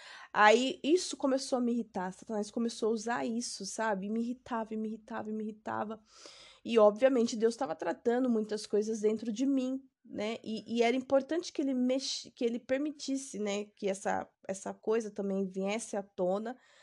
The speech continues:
pra que outras, outros <laughs> departamentos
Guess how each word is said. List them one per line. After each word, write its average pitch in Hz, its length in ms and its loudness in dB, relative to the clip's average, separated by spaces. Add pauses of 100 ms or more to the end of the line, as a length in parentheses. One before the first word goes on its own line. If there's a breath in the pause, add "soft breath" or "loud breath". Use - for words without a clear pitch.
(300 soft breath)
pra 254 180 0
que 285 240 -2
outras, 302 1800 2
outros 294 380 0
<laughs> - 0 -
departamentos - 1500 -2